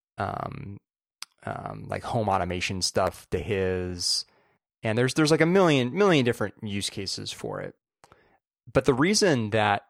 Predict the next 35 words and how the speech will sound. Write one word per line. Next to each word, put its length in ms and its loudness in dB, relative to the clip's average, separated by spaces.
it 220 -4
caught 340 -2
my 240 0
attention, 600 -2
'cause 100 -2
I 140 6
had 100 6
never 220 2
heard 180 2
of 40 -2
this 200 -4
thing 160 -6
until 260 -4
they, 240 -4
you 140 -4
know, 60 -2
was 140 -4
mentioned 300 -4
on 100 -4
Upgrade. 480 -6
And 200 2
when 120 2
I 220 4
heard 220 4
about 340 2
it, 200 -4
my 280 6
first 320 0
thought 240 2
was, 400 -2
"I 40 -12
wonder 320 4
if 80 2
anybody's 580 4
done 600 0